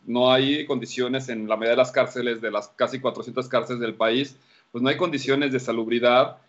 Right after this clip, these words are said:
ideales para, para prevenir un, un contagio. Hay muchos reclusorios que ni siquiera tienen agua tres veces a la semana. Eh, ¿cómo puedes guardar la, la distancia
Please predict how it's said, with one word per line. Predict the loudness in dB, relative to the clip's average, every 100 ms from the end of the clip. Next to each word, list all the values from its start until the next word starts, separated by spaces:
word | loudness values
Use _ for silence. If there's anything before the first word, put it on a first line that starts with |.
| _ _
ideales | -6 0 2 2 0
para, | 2 2 2 -2 -2
para | -2 -2
prevenir | -4 -6 -4 -2 -2
un, | -2 -4 -4
un | -2
contagio. | -2 2 6 6 4 0 0 -4 _ _ _
Hay | -4 -2
muchos | -2 -2
reclusorios | -4 -4 0 0 0
que |
ni | -2
siquiera | -2 0 2
tienen | 2 2 4
agua | 4 4 4 4 -2
tres | -8 -6
veces | -2 -2
a |
la | -2
semana. | -4 -6 -2 -2 -2 -4 -10 _ _ _
Eh, | -4 0 0 -2 -12 -4
¿cómo | 0 0 4
puedes | 2 4
guardar | 2 4 6
la, | 4 2 0
la | 0 0
distancia | -8 -4 0 0 -2 -2 0 0 -4